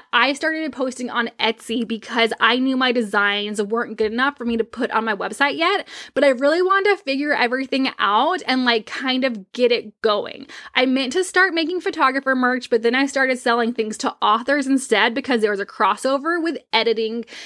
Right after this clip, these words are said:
type. I was making, like, funny editing, um, t-shirts and sweatshirts,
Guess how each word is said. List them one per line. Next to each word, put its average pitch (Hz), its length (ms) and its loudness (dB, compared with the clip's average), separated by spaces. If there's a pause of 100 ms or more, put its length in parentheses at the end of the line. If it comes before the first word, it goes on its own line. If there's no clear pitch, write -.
(160)
type. 233 420 2
I 226 140 2
was 233 140 2
making, 240 220 2
like, 226 140 0
funny 220 540 -4
editing, 220 580 0 (140)
um, 226 480 0 (400)
t-shirts 330 400 2
and 285 120 0
sweatshirts, 370 600 -2